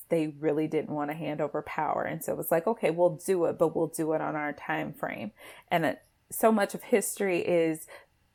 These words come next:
the victors telling how they want to be betrayed as opposed to how it actually happened. Um, that I just,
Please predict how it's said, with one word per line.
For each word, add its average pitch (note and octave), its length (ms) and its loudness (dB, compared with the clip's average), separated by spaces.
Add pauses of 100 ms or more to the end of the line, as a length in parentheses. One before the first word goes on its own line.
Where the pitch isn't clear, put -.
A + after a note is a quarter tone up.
(160)
the E3 100 0
victors F3 460 2
telling E3+ 380 0
how E3 260 -2
they D#3+ 180 4
want - 360 -4
to D#3+ 100 -2
be D#3 140 0
betrayed - 800 -2 (320)
as E3+ 100 2
opposed E3+ 460 4
to E3 80 -2
how E3+ 300 -2
it D#3+ 200 -2
actually E3 500 -2
happened. D#3+ 760 -4 (400)
Um, E3 560 0 (220)
that F3+ 160 6
I E3 80 8
just, E3+ 420 0